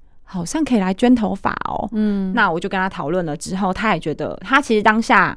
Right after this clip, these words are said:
Speaker 1: 他也不太知道这是什么事，
Speaker 2: 嗯。
Speaker 1: 要做什么，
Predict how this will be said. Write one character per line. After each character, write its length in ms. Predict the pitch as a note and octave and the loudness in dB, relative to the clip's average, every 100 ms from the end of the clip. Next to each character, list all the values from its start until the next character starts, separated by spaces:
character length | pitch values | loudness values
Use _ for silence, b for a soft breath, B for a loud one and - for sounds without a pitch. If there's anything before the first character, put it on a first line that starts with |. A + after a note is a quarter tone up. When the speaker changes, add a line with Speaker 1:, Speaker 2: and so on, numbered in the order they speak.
| - | -2
Speaker 1:
他 100 | G#3+ | -2
也 60 | |
不 80 | G3 | 0
太 120 | A3 | -2
知 80 | G3 | 0
道 100 | F#3+ | -2
这 120 | F3 | -2
是 160 | F3+ F#3 | -6 -8
什 120 | E3+ | -10
么 100 | E3 | -14
事， 220 | - F3 - - | -14 -14 -14 -12
Speaker 2:
嗯。 300 | A#3 G#3+ G#3 | -4 0 0
Speaker 1:
要 100 | G3 | 0
做 180 | F#3+ G3+ | 0 -2
什 160 | F3 - | -4 -8
么， 140 | - | -12